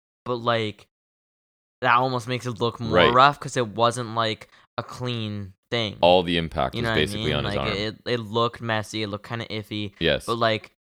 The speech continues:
Speaker 1: in a good way.
Speaker 2: So I thought this was a very good match. Uh, not, like, an all-time ladder match, but a very fun
Speaker 1: Not even the
Speaker 2: opening
Speaker 1: best
Speaker 2: match,
Speaker 1: North American ladder match.
Speaker 2: I thought. Um, so anyways, Grimes ends up stealing the win off of a cave-in, sort of what I expected, right? Because I was telling you, I think, last week that once you get that hole,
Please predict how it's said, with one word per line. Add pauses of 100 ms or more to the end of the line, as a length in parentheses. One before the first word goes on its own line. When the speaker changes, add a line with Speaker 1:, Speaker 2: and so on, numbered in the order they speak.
(140)
Speaker 1:
in
a
good
way. (220)
Speaker 2:
So
I
thought
this
was
a
very
good
match.
Uh,
not,
like,
an
all-time
ladder
match,
but
a
very
fun
Speaker 1:
Not
even
the
Speaker 2:
opening
Speaker 1:
best
Speaker 2:
match,
Speaker 1:
North
American
ladder
match.
Speaker 2:
I
thought.
Um, (180)
so
anyways,
Grimes
ends
up
stealing
the
win
off
of
a
cave-in, (400)
sort
of
what
I
expected,
right?
Because
I
was
telling
you,
I
think,
last
week
that
once
you
get
that
hole,